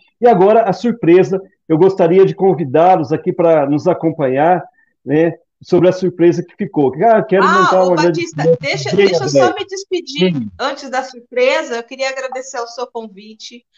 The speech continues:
Speaker 2: Fiquei muito orgulhosa, muito honrada. Eu acho que eu saio desse, dessa nossa conversa, desse nosso debate mais evoluída. Eu sempre, eu falei, comecei falando que eu nada sei, e hoje aprendi mais um pouquinho, né? É, essa conversa nossa,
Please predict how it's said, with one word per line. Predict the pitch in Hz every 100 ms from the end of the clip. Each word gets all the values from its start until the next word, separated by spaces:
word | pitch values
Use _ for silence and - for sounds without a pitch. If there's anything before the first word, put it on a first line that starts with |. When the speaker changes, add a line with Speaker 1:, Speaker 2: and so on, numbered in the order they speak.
| _ _
Speaker 2:
Fiquei | 233 262 247
muito | 247 285 302 294
orgulhosa, | 269 247 226 220 226 233
muito | 247 262 254
honrada. | 240 214 196 196 196 214 _ _ _
Eu | 208
acho | 226 233
que | -
eu | 240
saio | - 247 233
desse, | 226 226 226 233 196
dessa | 208 220 240 214
nossa | 214 214 240
conversa, | 220 202 208 226 226
desse | 208 208
nosso | - 214 - -
debate | - - 190 208 233 -
mais | 220 247 254
evoluída. | 240 226 220 _ 202 - 208 _ _ -
Eu |
sempre, | 208 233 233 220
eu |
falei, | 220 214 208 214 226
comecei | 240 220 214 240 226
falando | 233 220 214 214 _
que | -
eu | 208 220 214
nada | 240 240
sei, | 220 - 196 196 233 _ _ -
e | 220
hoje | 233 226
aprendi | 226 226 226 220
mais | 240 233 269 277
um |
pouquinho, | 269 262 - 233 208 196 180
né? | 196 226 262 _ _ _
É, | 190 190 196 185 180 175 160 135 - 76 175
essa | 208 220
conversa | 240 220 233 254 269 262
nossa, | 226 214 226 -